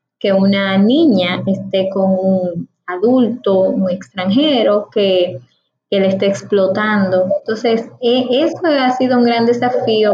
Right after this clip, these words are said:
para nosotros porque, eh, hemos visto poco apoyo de la comunidad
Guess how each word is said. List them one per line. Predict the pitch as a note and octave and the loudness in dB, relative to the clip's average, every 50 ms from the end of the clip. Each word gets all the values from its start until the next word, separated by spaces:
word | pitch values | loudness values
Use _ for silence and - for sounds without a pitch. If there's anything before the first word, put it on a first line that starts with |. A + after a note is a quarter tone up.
| F#3+ | 2
para | G3+ G3 G3 | 2 2 2
nosotros | G3 G3+ G3+ G3 - G#3+ G#3 G#3 G#3 G#3+ G#3 - | 0 0 -2 -2 -2 -2 -2 -2 -2 -4 -4 -6
porque, | G#3 G3 - - - F#3 F#3 F3+ F3 F3+ - - _ _ _ _ A#3 | -8 -10 -10 -8 -4 -4 -2 -2 -4 -6 -10 -16 _ _ _ _ -6
eh, | G#3 G3 F#3 - - _ | -4 -4 -4 -6 -8 _
hemos | G#3 A3 A#3+ A#3+ A#3 | -2 0 0 0 0
visto | G#3+ G#3+ G#3+ - - - G3+ G3 G3+ | 0 -2 -4 -6 -4 -4 -4 -2 -2
poco | - A3+ A3+ - C4 | -2 -2 -2 -2 -2
apoyo | C4 - C4 B3 B3 A#3+ A#3 | -2 0 0 0 2 2 2
de | A3+ | 2
la | A3 A3+ A3+ | 2 0 0
comunidad | - A3+ A3+ A3+ A#3 A#3 A3+ A3 G3+ F#3+ F#3 F3+ F#3 - | 0 0 2 2 2 2 2 0 0 2 0 0 -2 -4